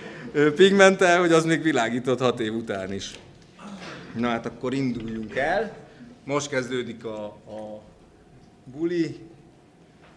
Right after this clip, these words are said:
Igen, bevitt pigmentek. Tehát a véleményem szerint a tetoválás tartóságát a következő tényezők folyásolják be.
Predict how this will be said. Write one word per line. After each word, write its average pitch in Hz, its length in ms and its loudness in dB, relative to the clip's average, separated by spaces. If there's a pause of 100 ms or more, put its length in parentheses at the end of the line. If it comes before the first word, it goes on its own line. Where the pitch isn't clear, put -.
(760)
Igen, 117 500 -4 (340)
bevitt 151 380 -2
pigmentek. 123 840 -4 (840)
Tehát 123 560 4
a 127 80 -4
véleményem 151 540 4
szerint 165 300 2
a 139 80 0
tetoválás 127 580 0
tartóságát 131 840 0
a - 80 -12
következő 131 600 2
tényezők 113 600 -4
folyásolják 104 840 -8
be. 101 160 -14